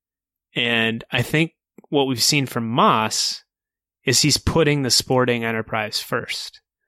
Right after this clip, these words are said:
to the point where he went way too far and they cheated. <laughs> And by the way,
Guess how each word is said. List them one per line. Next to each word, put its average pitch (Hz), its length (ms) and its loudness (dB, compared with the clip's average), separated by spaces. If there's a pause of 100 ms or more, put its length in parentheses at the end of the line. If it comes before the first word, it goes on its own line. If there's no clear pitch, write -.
(500)
to 196 120 2
the 170 120 4
point 165 300 2
where 135 200 4
he 127 100 6
went 123 220 2
way 120 260 0
too 113 180 0
far - 400 -6 (420)
and 110 220 2
they 101 100 0
cheated. - 500 -4
<laughs> - 40 -12 (680)
And 131 140 2
by 143 160 4
the 147 100 6
way, 113 240 2